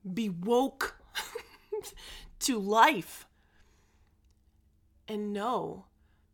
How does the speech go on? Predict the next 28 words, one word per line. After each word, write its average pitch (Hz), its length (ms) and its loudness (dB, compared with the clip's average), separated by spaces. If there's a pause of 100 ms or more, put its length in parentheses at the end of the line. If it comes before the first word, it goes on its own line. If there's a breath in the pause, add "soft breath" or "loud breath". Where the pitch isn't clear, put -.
that 190 260 -6
once 202 420 -4
your 220 280 -2
glass 208 580 -2
is 170 120 -10
full, 277 680 -4 (420)
there 254 260 0
is 185 200 -2
no 294 600 8
room 262 720 6 (600)
around 226 840 4 (680)
in 302 220 4
that 269 240 4
glass 214 600 2 (240 soft breath)
for - 160 -12
you 220 200 -6
to 202 60 -6
care 208 260 -8
about 185 220 -6
what 165 100 -6
other 185 140 -8
people 196 240 -10
think 170 180 -8
about - 280 -12
you. - 240 -12 (840 soft breath)
You 214 160 -6
to 220 60 -8
care 214 520 -8